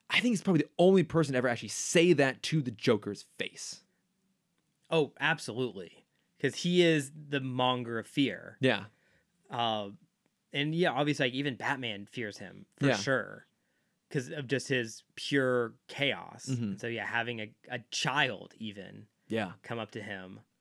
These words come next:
Speaker 2: that, that must have really rattled everyone.
Speaker 1: Yeah. I mean, it's, it's, again, it's a great moment. And it's a side of Joker we've never seen before. We've seen him desperate, but never like this.
Speaker 2: Mm-hmm.
Speaker 1: Like, the whole facade just kinda crumbles.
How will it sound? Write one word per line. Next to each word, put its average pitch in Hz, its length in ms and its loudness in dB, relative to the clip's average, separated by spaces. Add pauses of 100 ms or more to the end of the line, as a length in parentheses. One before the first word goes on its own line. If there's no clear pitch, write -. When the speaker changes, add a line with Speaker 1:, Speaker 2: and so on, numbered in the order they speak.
(760)
Speaker 2:
that, 131 280 0
that 131 160 2
must 139 160 -2
have 123 80 -6
really 113 160 0
rattled 104 480 -4 (760)
everyone. 90 520 -10 (140)
Speaker 1:
Yeah. 117 260 4 (160)
I 170 60 4
mean, 214 160 0
it's, - 340 2
it's, 165 160 4
again, 156 280 2
it's - 100 -2
a 131 60 -4
great 131 560 0
moment. 117 480 0
And 117 100 0
it's 117 100 -10
a 123 100 -2
side 139 500 0
of 127 100 -10
Joker 127 280 2
we've 117 140 -2
never 117 280 0
seen 123 240 -4
before. 120 220 -4
We've 196 140 0
seen 277 160 2
him 147 260 2
desperate, - 540 -2 (720)
but 151 300 4 (340)
never 180 280 2
like 104 200 -2
this. - 440 -6
Speaker 2:
Mm-hmm. 131 360 -6
Speaker 1:
Like, 135 160 2
the 139 100 6
whole 190 320 6
facade 117 520 2
just 104 120 -10
kinda 101 180 -6
crumbles. - 580 -6